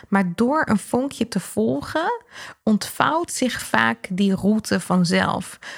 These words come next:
Want van een vonkje herken je weer een nieuw vonkje. Of een verlangen om je ergens in te verdiepen. Of je vaardigheden ergens in, eh,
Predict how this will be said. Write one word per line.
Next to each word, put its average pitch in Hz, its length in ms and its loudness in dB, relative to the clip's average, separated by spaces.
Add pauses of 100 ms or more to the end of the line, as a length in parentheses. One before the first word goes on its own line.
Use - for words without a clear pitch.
(120)
Want 180 320 2
van 320 520 0 (300)
een 233 200 2
vonkje 226 800 -2 (400)
herken 208 460 0
je 196 120 4
weer 196 160 2
een 185 180 4
nieuw 185 240 4
vonkje. - 520 -6 (400)
Of - 120 -2
een 202 100 6
verlangen 196 500 4
om 196 140 4
je 190 80 4
ergens - 360 0
in 190 100 2
te 202 120 0
verdiepen. - 800 0 (540)
Of 196 560 -2
je 196 220 2
vaardigheden 202 720 2
ergens 190 360 2
in, 190 320 0
eh, 190 200 -2